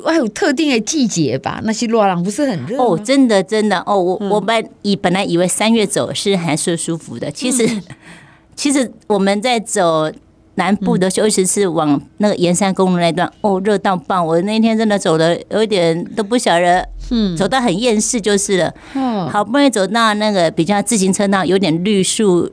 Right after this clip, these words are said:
Speaker 2: 的时候，哦，就觉得终于回过神来，回到人间，不然真的是太可怕了。<laughs> 啊，还好呢，我是从南走到北，我如果从北的走到南，我如果三月底走到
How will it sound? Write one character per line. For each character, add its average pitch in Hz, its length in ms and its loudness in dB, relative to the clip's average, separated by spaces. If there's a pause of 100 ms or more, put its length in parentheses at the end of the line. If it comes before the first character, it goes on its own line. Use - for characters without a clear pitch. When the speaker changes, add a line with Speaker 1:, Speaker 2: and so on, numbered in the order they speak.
(120)
Speaker 2:
的 165 120 0
时 190 160 -2
候， - 60 -2
哦， 190 180 0
就 190 100 2
觉 180 140 0
得 165 120 0 (400)
终 233 200 2
于 214 100 4
回 196 220 2
过 220 200 2
神 165 220 -2
来， 160 100 0
回 175 200 0
到 196 120 2
人 170 220 0
间， 180 240 0
不 226 100 -4
然 180 160 0
真 214 240 -2
的 180 120 2
是 196 120 0
太 185 160 -4
可 190 200 -2
怕 175 300 -2
了。 147 80 0 (520)
<laughs> - 0 -
啊， - 1000 -4
还 269 300 0
好 190 200 0
呢， 190 100 -2
我 190 140 2
是 277 140 0
从 240 280 0 (380)
南 208 260 -2
走 180 200 -2
到 196 200 0
北， 160 200 -2
我 185 100 0
如 254 60 2
果 269 80 4
从 254 180 2
北 226 160 0
的 190 180 0
走 175 140 0
到 208 160 0
南， 175 180 0
我 180 80 -2
如 247 80 0
果 233 80 2
三 233 200 0
月 240 100 4
底 175 100 -2
走 160 140 0
到 208 140 0